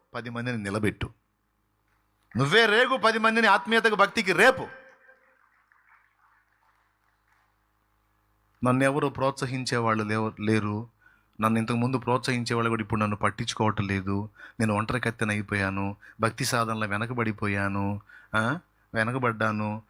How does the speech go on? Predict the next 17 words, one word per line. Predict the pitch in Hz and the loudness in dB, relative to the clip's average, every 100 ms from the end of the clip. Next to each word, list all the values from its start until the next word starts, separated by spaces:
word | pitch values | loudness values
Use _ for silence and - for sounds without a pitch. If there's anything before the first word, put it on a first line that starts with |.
| _ - | _ -4
నేను | 110 107 104 | 0 0 0
అంతకుముందు | 104 110 113 123 | -2 0 0 0
నన్ను | 127 120 | 0 -2
ప్రోత్సహించే | 113 120 120 123 113 107 | -2 -4 -2 -2 -2 -2
బ్రదర్ | 110 113 123 | -2 -2 0
నాకు | 113 | -2
కలవట్లేదని | 107 110 117 113 110 113 | -2 -2 -2 -2 -2 -2
ఇంకో | 107 104 | -2 -2
బ్రదర్ | 104 107 | 0 0
అంటాడు. | 107 98 - - - _ _ _ _ - | 0 0 0 -2 -14 _ _ _ _ -8
బ్రదరు | 80 87 92 92 92 _ _ _ _ | 0 0 0 -4 -8 _ _ _ _
ఏదో | 82 107 143 | -2 0 2
కొంతకాలం | 139 127 120 131 | 0 0 0 0
తోడైనాడు, | 127 117 117 113 123 113 | -2 -2 0 0 0 -2
వెళ్ళిపోయాడు, | 95 101 98 90 | -2 -2 -2 -2
మంచి | 95 110 107 | 0 0 -2
కదా. | 92 80 82 78 76 | -4 -4 -4 -4 -6